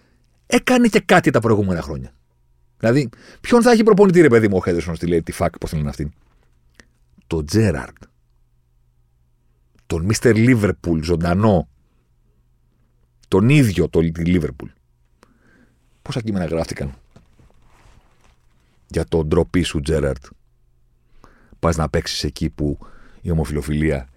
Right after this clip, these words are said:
τιμωρείται με μαστίγωμα, μπορεί και με θανατική ποινή, μπορεί και με φυλακή, μπορεί και δεν ξέρω κι εγώ τι. Κανένα. Μιλάμε για την ίδια ομάδα, ε. Θέλω να πω, φέρνω παράδειγμα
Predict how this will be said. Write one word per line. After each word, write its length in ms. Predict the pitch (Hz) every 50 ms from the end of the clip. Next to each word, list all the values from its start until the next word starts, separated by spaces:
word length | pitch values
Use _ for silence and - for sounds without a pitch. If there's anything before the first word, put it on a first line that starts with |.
| _ _ _ _ _ _ _ _ _
τιμωρείται 420 | - - 76 78 78 82 80 -
με 60 | 78 71
μαστίγωμα, 640 | 73 - - - 87 73 69 67 67 67 65 62 - _ _ _ _ -
μπορεί 260 | 82 80 85 82 80
και 80 | -
με 80 | 78 73
θανατική 380 | - 82 73 71 67 69 64 67
ποινή, 380 | - 76 71 71 73 - - -
μπορεί 200 | 80 82 85 80
και 80 | - 78
με 80 | 73
φυλακή, 460 | - 80 76 69 67 - 73 71 69 71
μπορεί 200 | 73 80 76 71
και 80 | 69 73
δεν 80 | 71
ξέρω 160 | 69 71 71 69
κι 60 | 69
εγώ 160 | 69 69 67
τι. 120 | - - - _ _ _ _ _ _ _ _ _ _ _ _ _ _ _ _ _ _ _ _ -
Κανένα. 420 | - 196 151 98 82 107 - _ _ _ _ _ _ _ _ _ _ _ _ _ _ - - - - -
Μιλάμε 400 | - 98 101 117 131 139 123 - _ _ _ _ _ _ _ _ _ _ _ _
για 140 | - 104 -
την 140 | - 117 135
ίδια 180 | 160 160 165
ομάδα, 260 | 160 185 175 127 90
ε. 140 | 73 69 82 - _ _ _ _ _ _ _ _ _
Θέλω 200 | - 104 104 110
να 80 | 110
πω, 160 | 107 - 123 117
φέρνω 240 | - 127 120 127 120
παράδειγμα 540 | - 113 113 120 127 127 131 135 143 139